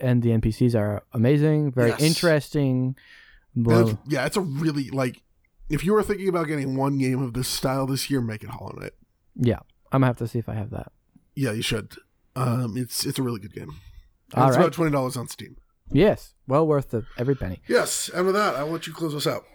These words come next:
Speaker 1: All right. Well, thank you so much for watchi-, uh, watching. <laughs> Thank you so much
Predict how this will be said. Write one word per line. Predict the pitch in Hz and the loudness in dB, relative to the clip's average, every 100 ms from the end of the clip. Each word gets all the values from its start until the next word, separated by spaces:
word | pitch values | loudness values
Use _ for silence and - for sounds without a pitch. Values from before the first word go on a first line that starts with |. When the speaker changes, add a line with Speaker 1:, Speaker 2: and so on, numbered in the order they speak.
| _ _ - _ - | _ _ -20 _ 2
Speaker 1:
All | 302 302 233 | 4 4 4
right. | 190 254 160 | 4 4 4
Well, | 160 262 190 | 4 4 4
thank | - 240 214 | 4 4 4
you | 208 175 | 0 -2
so | - - - 415 240 | -2 -4 2 4 6
much | 185 139 - | 4 2 0
for | - 151 131 | 0 2 4
watchi-, | 139 143 - 156 143 - | 4 4 2 2 2 2
uh, | 120 - | 0 0
watching. | 120 107 - 123 104 - - 202 175 | -2 -2 2 2 2 0 2 4 4
<laughs> | - _ _ - | 0 _ _ 0
Thank | 170 160 | 2 2
you | 123 | -2
so | 101 - 151 170 | -4 0 2 4
much | 135 101 - | 2 -2 -14